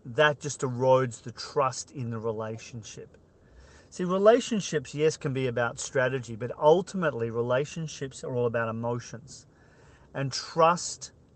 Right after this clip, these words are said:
commitment, and love are absolute essentials to make your relationship strong, thriving, and really work. And it's easy to ignore those things. It's easy to go,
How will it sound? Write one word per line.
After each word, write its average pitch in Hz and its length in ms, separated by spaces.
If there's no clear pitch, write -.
commitment, 139 600
and 117 260
love 139 640
are 139 200
absolute 135 960
essentials 127 920
to - 100
make 135 360
your 135 120
relationship 120 720
strong, 143 720
thriving, 127 720
and 190 180
really 247 260
work. 160 540
And 160 100
it's 160 120
easy 226 400
to - 180
ignore 165 420
those 156 280
things. 127 240
It's 131 160
easy 170 320
to 156 120
go, 147 440